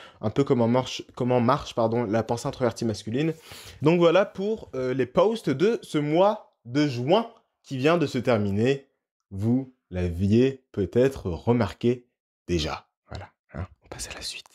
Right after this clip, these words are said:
Alors ensuite, il y a eu les typages efficaces. Le premier, c'est sur Kev Adams, le, le fameux humoriste détesté, euh, par beaucoup de gens, par tous les gens qui ont un, enfin, qui,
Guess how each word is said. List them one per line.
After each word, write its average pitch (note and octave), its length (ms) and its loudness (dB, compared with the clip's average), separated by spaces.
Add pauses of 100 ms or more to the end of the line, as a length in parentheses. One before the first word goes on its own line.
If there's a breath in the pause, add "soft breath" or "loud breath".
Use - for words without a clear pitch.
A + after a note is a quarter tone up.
(520)
Alors - 280 -20
ensuite, - 500 -18 (440 loud breath)
il D3+ 140 2
y D3+ 60 6
a D3 100 6
eu G3+ 260 0
les D#3 380 0 (800)
typages F#3+ 460 2
efficaces. D#3 640 -6
Le A#2+ 100 -2
premier, E3 560 2 (120)
c'est G3+ 560 -4
sur G3+ 480 -2 (300 soft breath)
Kev F3+ 200 4
Adams, C3+ 380 2 (180)
le, B2 640 0 (180 soft breath)
le B2+ 140 -6
fameux D#3 360 2
humoriste C#3 560 -2
détesté, C3 800 0
euh, A2 140 0
par A#2 180 2
beaucoup B2 240 -4
de A2 60 -6
gens, D#3 240 2 (420 loud breath)
par A#2+ 100 -4
tous D3 120 -4
les C3 120 4
gens C#3 220 0
qui C#3 120 -8
ont A#2 240 2
un, G#2+ 360 0 (100)
enfin, B2+ 160 0
qui, - 160 -20